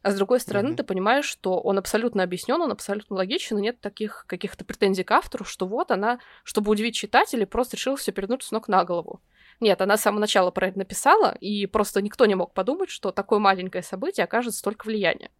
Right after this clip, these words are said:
Speaker 1: Мне это очень нравится, потому что не получается прям угадать-угадать финал. Из-за этого ты все равно удовлетворен вот тем, что тебе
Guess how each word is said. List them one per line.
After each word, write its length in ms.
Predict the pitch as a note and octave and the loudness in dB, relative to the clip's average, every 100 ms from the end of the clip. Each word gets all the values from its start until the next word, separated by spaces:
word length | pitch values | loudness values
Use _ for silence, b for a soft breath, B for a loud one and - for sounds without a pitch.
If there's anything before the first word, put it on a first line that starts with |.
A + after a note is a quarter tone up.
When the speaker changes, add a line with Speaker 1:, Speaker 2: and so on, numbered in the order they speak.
| _ | _
Speaker 1:
Мне 180 | G3 C4 B3 | 0 2 2
это 140 | G#3+ | 0
очень 200 | G#3+ G#3 | -2 0
нравится, 280 | G#3 G#3 - | 2 2 0
потому 300 | - F#3+ G#3+ | -4 -4 -2
что 460 | C4+ - G#3+ G3+ G3 _ _ _ - G#3+ | -6 -4 -2 -2 -4 _ _ _ -8 -6
не 80 | |
получается 920 | G#3 G#3+ G#3+ C4+ C#4+ - G3+ F#3+ F#3+ - _ _ _ | 0 0 4 2 2 0 2 2 0 -6 _ _ _
прям 240 | G#3 G3+ | 4 4
угадать-угадать 760 | F#3+ F#3+ A3+ A#3 F#3+ G3 B3 - _ _ _ | 2 0 0 0 0 0 -2 -10 _ _ _
финал. 460 | _ - G#3+ F#3 - | _ -2 4 4 2
Из-за 240 | G3 F#3 A#3 | -2 4 4
этого 240 | F4+ A#3 | 4 -2
ты 100 | G#3+ | -4
все 180 | G3+ G3 | -4 -2
равно 240 | F#3+ C#4+ - _ _ - | 2 0 -2 _ _ -6
удовлетворен 600 | A3+ A3 A#3 A#3 G#3+ G3 | 2 4 4 4 4 4
вот 120 | - | 2
тем, 180 | C4+ G4 | 2 2
что 180 | - - | -2 -4
тебе 360 | - A#3+ D4+ | 0 0 0